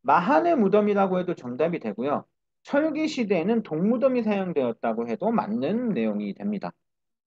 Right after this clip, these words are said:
그런 포인트를 기억해 주시면 되고, 마한에만 있었던 또 하나의 특징으로 죽음묘라고 있어요. 이게 뭐냐면 이게 이렇게 무덤이 있으면 이 주변이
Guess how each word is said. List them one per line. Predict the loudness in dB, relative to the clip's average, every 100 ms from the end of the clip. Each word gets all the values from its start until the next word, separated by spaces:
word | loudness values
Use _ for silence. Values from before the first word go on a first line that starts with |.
| _
그런 | 0 0 2
포인트를 | 2 2 2 0 0 -2
기억해 | -4 -2 -2 -2 0 0 -2 _ _ _ _ _ _ _ _ _ _ _ -12
주시면 | -6 -2 0 2
되고, | 2 4 2 0 _ _ _ _
마한에만 | 0 2 4 2 2 2 0
있었던 | 0 -2 -2 -2
또 | 0 0
하나의 | 0 -2 -4
특징으로 | -8 -6 -2 2 2 0
죽음묘라고 | -8 -6 -2 0 2 0 0
있어요. | -6 -8 -8
이게 | -4 2
뭐냐면 | 2 2 0 0 0 -2 _ _ _ _ _
이게 | -4 2 2
이렇게 | 2 0 -2 0
무덤이 | 0 2 2 2 -2
있으면 | -4 -6 -2 -2
이 | 0 -2 -2
주변이 | -12 -4 -2 0 0 -4